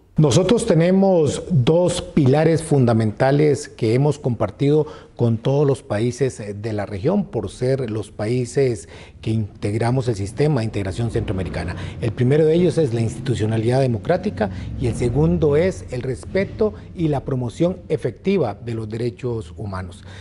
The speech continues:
Si bien es cierto, hay situaciones, no solamente en Nicaragua, sino en otros países, que deben llamarnos la atención y la preocupación, lo importante es acompañar todo esfuerzo de la comunidad internacional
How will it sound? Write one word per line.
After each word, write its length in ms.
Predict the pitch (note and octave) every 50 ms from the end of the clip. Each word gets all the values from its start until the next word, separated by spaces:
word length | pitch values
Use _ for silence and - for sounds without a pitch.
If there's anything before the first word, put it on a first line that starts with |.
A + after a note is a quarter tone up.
| - -
Si 160 | - - B2
bien 180 | B2 C3 C#3+ E3+
es 120 | F3 D#3+
cierto, 640 | - E3+ F3+ F3+ F3 - - - G3 F3+ D3+ B2 - - - - - - -
hay 220 | E3 D3 D#3 E3
situaciones, 1000 | - - F#3+ E3+ - - C#3+ A#2+ - - E3+ F3+ F#3+ F3+ C#3+ G2 - - - - - - A2
no 140 | G#2+ B2 A2+
solamente 540 | - C#3+ D3 D3 C#3+ D3 D#3 D#3 D#3 E3
en 80 | D3 C#3+
Nicaragua, 480 | C3 - A2+ A#2 C#3 D#3+ E3+ D3 A2+ G2
sino 400 | - F#2+ G2+ B2+ C#3+ D3 B2 -
en 160 | - G2 G#2+
otros 320 | B2 C3 - D3+ D3 B2
países, 580 | - - A#2 A#2+ D3 F3+ E3+ B2+ A#2 F2 - - - - - - -
que 160 | - G#2+ A2+
deben 320 | B2 C#3+ F#3 F#3+ D#3 B2
llamarnos 520 | A2 G#2+ G#2 A2+ B2+ D3 D#3 C#3 A2 F#2 G2+
la 200 | A2 A#2+ A#2 A2
atención 640 | A2 - - G#2+ G#2 F#2+ - - D3+ D3+ C3+ G#2+ -
y 120 | - C#3
la 120 | B2 A2+ -
preocupación, 720 | - B2 A2 - - G#2 - G#2+ F#2+ - D3+ E3+ F3+ E3+ - - - - - -
lo 160 | C3+ B2+ B2+
importante 800 | B2+ A#2 - B2+ A#2 G#2 - - C#3+ D3+ E3+ E3 D#3+ - D3+ D#3+
es 200 | E3+ D#3+ - - -
acompañar 840 | C#3 C3+ - - - G3+ G3 F#3+ G3 E3+ D#3 D3 C#3+ A#2+ G#2+ - - _
todo 180 | - E3 F3 F3+
esfuerzo 380 | E3 - - E3+ E3 D#3 - -
de 60 | B2
la 80 | A2+
comunidad 260 | - - A#2 B2 C3+ D3+
internacional 640 | D3+ - D#3 C#3 C#3 A#2+ A2 A#2 B2 D3 E3 E3+